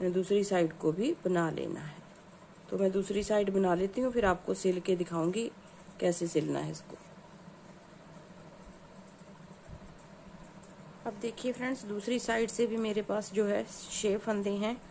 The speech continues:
तो इन, इन्हीं फंदों को लेके हमने इस तरह से सुई में ले लेना है, सुई में लेके इसको बंद कर देना है। फिर इसको सिलाई, इसकी सिलाई करेंगे।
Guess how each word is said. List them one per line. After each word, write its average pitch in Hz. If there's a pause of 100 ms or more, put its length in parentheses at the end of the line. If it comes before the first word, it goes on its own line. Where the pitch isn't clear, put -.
(760)
तो 254
इन, 233
इन्हीं 254
फंदों 226
को 226
लेके 202
हमने 196
इस 190
तरह 190
से 202
सुई 202
में 202
ले 190
लेना 190
है, 247
सुई 220
में 214
लेके 202
इसको 262 (580)
बंद 208
कर 175
देना 160
है। 180
फिर 226
इसको 233
सिलाई, 208 (340)
इसकी 220
सिलाई 208
करेंगे। 214